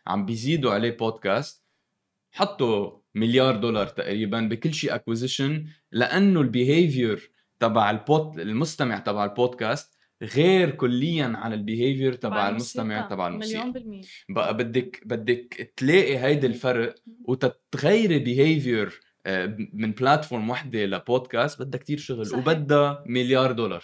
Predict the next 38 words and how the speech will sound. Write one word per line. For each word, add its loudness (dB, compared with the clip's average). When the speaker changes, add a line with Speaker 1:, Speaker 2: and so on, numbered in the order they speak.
Speaker 2:
صحيح، -8
مليون -8
بالمية. -10
طيب، -4
آه، 0
بالبداية -6
إذا -8
حابين -8
نحكي -12
أكتر -10
كمان -10
على -6
موضوع -8
إنه -10
فترة -6
كورونا 0
مرقت، -8
أوكي، -10
Speaker 1:
نعم. -6
Speaker 2:
هي -2
ما، -6
ما، -8
لساتنا -8
نحن -12
فيها. -12
أنا -4
Speaker 1:
بعدها 0
Speaker 2:
دايمًا 0
Speaker 1:
فيها. -6
Speaker 2:
بقول -2
إنه 2
<laughs> -8
إنه -2
بليز -4
خلص 0
Speaker 1:
ومنيح 4
Speaker 2:
تبقى. 2
Speaker 1:
حالنا. 2